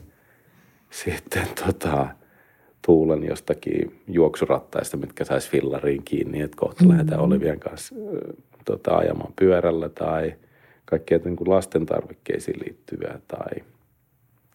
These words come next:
Speaker 1: harrastevälineihin liittyviä juttuja. Että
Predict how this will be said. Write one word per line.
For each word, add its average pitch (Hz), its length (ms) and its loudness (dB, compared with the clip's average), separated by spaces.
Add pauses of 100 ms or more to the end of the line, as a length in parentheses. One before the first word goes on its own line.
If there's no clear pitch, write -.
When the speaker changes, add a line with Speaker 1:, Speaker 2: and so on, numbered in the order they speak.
(500)
Speaker 1:
harrastevälineihin - 1000 -2
liittyviä - 420 -10
juttuja. - 440 -12
Että - 180 -20